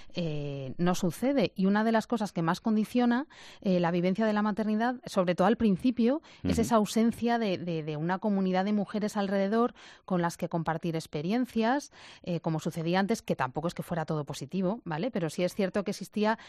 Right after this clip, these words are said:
Speaker 1: lo que Maite llamaba esa cultura del cuidado y de la crianza, que ahora no es tan
Speaker 2: Sí.
Speaker 1: evidente.
Speaker 2: Digamos que la, que una comunidad, claro, el problema es definirlo, siempre es necesaria, ¿eh? Por eso el éxito de los blogs. Recordemos que las amistades y los likes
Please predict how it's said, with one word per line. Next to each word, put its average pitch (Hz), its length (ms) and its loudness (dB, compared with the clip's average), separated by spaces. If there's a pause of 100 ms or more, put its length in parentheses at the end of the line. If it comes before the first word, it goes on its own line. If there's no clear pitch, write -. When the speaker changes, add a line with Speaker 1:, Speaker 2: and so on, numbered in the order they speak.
(120)
Speaker 1:
lo 170 120 -2
que 170 100 0
Maite 175 240 0
llamaba 190 340 2
esa 190 180 -4
cultura 202 380 0
del 190 200 2
cuidado 208 640 0
y 180 100 -6
de 151 100 -4
la 151 120 -2
crianza, 185 580 -4 (300)
que - 100 -2
ahora 170 160 2
no 190 160 2
es 196 100 0
tan 185 140 0
Speaker 2:
Sí. 160 80 2
Speaker 1:
evidente. 139 400 -6 (600)
Speaker 2:
Digamos 92 400 2
que - 100 0
la, 107 180 4 (140)
que - 80 -4
una 92 200 2
comunidad, 78 600 0 (460)
claro, 64 220 -6
el 53 120 -12
problema 64 240 -4
es 71 60 -2
definirlo, 69 500 -4
siempre 73 240 -2
es 67 60 -6
necesaria, 65 500 -6
¿eh? 67 60 -6
Por 65 160 -6
eso 80 240 0 (400)
el 65 100 -6
éxito 71 280 -4
de 67 80 0
los 60 200 -6
blogs. 92 420 0
Recordemos 65 440 -8
que 76 160 -4
las 67 240 -6
amistades 78 640 -4
y 82 60 -2
los 76 220 -2
likes 82 500 0